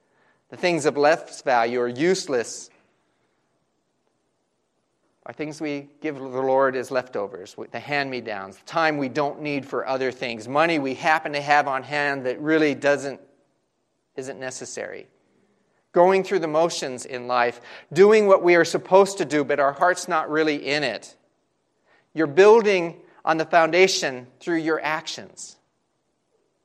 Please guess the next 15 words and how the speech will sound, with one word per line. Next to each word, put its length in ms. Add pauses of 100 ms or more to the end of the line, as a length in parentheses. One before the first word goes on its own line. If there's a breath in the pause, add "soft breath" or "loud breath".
(380)
your 120
priorities, 640
your 100
decisions. 720 (540)
What 140
does 140
it 120
mean 300
to 80
build 340
a 100
quality 600
relationship 720
with 160
God? 340